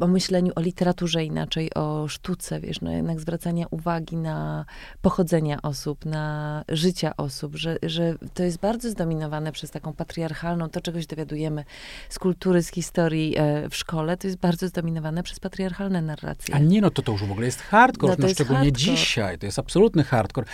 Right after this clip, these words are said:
Speaker 2: Ale to też, wiesz, to dalej funkcjonuje też w mainstreamie. Ja czytałem dosłownie kilka tygodni temu biografię Bogusława Kaczyńskiego, który jestem psychofanem, e, i byłem taki podniecony tym, że w końcu jest biografia i że w końcu przeczytamy,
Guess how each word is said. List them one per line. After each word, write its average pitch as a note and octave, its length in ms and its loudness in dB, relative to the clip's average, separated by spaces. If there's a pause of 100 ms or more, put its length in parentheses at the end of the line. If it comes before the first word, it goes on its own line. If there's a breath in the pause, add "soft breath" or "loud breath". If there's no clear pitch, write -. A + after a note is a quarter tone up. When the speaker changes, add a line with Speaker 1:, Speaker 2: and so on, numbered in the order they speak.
(160 loud breath)
Speaker 2:
Ale D4 140 4
to D4 100 2
też, C4+ 160 2
wiesz, A#3+ 140 2
to A#3 100 2
dalej B3 220 2
funkcjonuje A#3 400 2
też G3 240 2
w G3 40 2
mainstreamie. A3 400 4
Ja D#3+ 80 8
czytałem E3 580 6 (120)
dosłownie D#3+ 300 4
kilka E3+ 260 0
tygodni D3+ 320 4
temu E3 220 4
biografię D3 360 2
Bogusława C#3 380 2
Kaczyńskiego, - 840 -4
który - 160 -12
jestem C3+ 300 -6
psychofanem, C3 720 2 (540 loud breath)
e, C#3 320 8
i E3+ 400 4
byłem E3 280 4
taki D#3 560 0
podniecony D#3+ 600 4
tym, D3 180 4
że C#3+ 100 2
w - 40 -8
końcu D#3 220 2
jest C#3 100 4
biografia C#3+ 360 6
i D#3 60 6
że C#3+ 120 4
w - 40 -6
końcu D3+ 440 4
przeczytamy, C#3 840 4